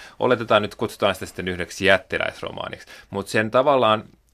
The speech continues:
aikakäsityshän on sellainen, se ei mene mitään, noudata mitään päiväkirjaa, ja se on mun mielestä hienoa siinä, että siitä tulee niin kuin, ei kaikissa kirjoissa yhtä hienosti, mutta esimerkiksi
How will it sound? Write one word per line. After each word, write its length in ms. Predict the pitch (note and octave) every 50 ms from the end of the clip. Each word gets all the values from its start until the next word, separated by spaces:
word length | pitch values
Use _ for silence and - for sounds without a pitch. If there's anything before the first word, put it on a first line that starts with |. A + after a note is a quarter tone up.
| - -
aikakäsityshän 760 | C#3+ C#3+ C#3 A#2+ G#2+ - B2+ B2 B2+ C3+ B2 A#2 C3 C#3 C#3+
on 140 | D#3 E3 C#3
sellainen, 340 | A2 G2 F#2 F2+ F2+ F#2+ F#2
se 120 | G#2 A2
ei 80 | A2+ A#2+
mene 120 | C3+ C3+
mitään, 360 | B2 G#2 - - F#2+ F#2+ F#2+
noudata 280 | G2+ G2+ G2+ F#2+ F#2+ F#2+
mitään 320 | F2+ F2+ F2 F#2 F2+ F2
päiväkirjaa, 540 | - G2 F#2+ F#2+ F2+ E2+ - F#2 F2 F2+ F2+ F#2
ja 80 | F#2
se 140 | - - D3+
on 80 | D#3 C#3+
mun 80 | A2+ G#2+
mielestä 220 | G2 G2 F#2+ - -
hienoa 300 | B2+ B2+ A#2+ A2 F#2+ F#2
siinä, 220 | - G2+ F#2 F#2
että 200 | F2+ - - G2 - - - - - - - - - - -
siitä 300 | - - A#2+ A#2+ B2 -
tulee 360 | - A#2 A2+ A2 G#2+ G#2 G2+
niin 200 | G2+ G2+ G2 F#2+
kuin, 280 | - - G#2+ G2+ G2+ F#2+ - - - - - _ - - - - -
ei 120 | A#2 A#2
kaikissa 340 | - C#3 D3 C3+ B2+ - -
kirjoissa 400 | - G2+ F#2+ F#2+ F#2 - - F#2+
yhtä 240 | G#2 G#2 - - F#2
hienosti, 480 | G2 G#2 G#2 G2 F#2 E2+ - - F2+
mutta 360 | F2 E2+ E2+ E2+ - - F2 - - - - _ -
esimerkiksi 500 | G2 A2+ C3+ C3 A#2+ A#2 A2 - -